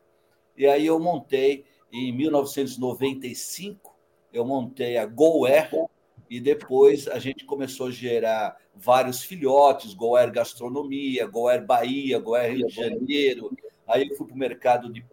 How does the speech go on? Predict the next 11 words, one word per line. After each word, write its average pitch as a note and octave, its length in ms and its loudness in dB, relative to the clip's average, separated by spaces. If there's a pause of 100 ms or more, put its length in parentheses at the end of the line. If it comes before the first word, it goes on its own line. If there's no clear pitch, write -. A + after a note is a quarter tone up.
(100)
de, A2+ 220 -10
de G#2 100 -20
cirurgia - 440 0
plá-, C3 420 2
plástica B2 460 -2
e - 20 -16
beleza, A2 760 4
cabelos, B2+ 800 -2 (160)
revista C3 300 -2
de C3 100 -6
noiva. B2 640 8